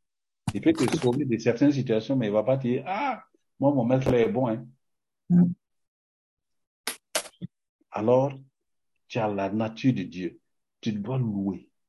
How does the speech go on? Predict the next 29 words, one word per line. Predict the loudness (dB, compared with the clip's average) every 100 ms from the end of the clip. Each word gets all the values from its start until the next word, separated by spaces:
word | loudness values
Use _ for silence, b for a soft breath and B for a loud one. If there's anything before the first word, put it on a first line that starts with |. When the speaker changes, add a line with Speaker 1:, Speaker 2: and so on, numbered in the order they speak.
| _ _ _ _ _ _
Speaker 1:
Je | -10 -8
dois | -4 -2
louer. | 0 -2 -4 -6 -12 _ _ _ _
Et | -4
nous | -2
devons | -2 -2 -2
louer. | -4 -10 _ -18 -18 b b _ _ 2
Donc, | 4 4 -2
je | -2 2
voulais | 6 8
simplement | 6 4 4 6 6
juste, | 6 4 2 0 -8 _ _ _ _ _ -4
euh, | 0 0 2
partager | 0 6 6 8
avec | 6 6
vous, | 0 2 2 2 -4 _ _ _ _ _ _ _
euh, | -2 0 -2
ce | -4
temps | -4 4 6
de | 8 8 6 4 -2
louange, | 0 4 6 4 0 -10 _ _ _ _ _ _
euh, | -6 -4
que | -2 2
nous | 2
devons, | 4 4 4 2 -10
nous | -4
allons | 2 2 6
faire | 6 4
ensemble. | 0 -2 0 0 -2